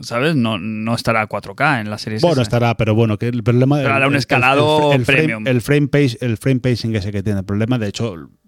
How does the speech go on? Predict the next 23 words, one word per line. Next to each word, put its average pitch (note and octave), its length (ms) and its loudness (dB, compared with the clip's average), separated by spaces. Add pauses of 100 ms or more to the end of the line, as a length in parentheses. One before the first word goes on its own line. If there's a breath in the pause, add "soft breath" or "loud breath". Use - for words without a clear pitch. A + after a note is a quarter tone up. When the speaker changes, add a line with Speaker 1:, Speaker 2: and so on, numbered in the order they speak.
(160)
Speaker 2:
una G2+ 380 -8
vez G#2+ 100 -2
jugado A2+ 440 2
vi G#2 180 -4
el G#2 120 0
vídeo A2 240 0
de G2 320 -2
Digital G2+ 300 -4
Foundry A2+ 440 0
y A#2 100 2
lo G2+ 120 4
mencionaban, F#2+ 540 -6
que G2+ 120 -8
tenían G#2 300 -4
problemas G#2+ 420 0
gordos G#2+ 380 0
de, G#2+ 200 -2 (500 loud breath)
de, F#2+ 480 -6
mm, F2+ 280 -14 (400)
de A#2 100 -2
sincronización G#2 540 -2
de F#2 100 -6
frames. - 400 -10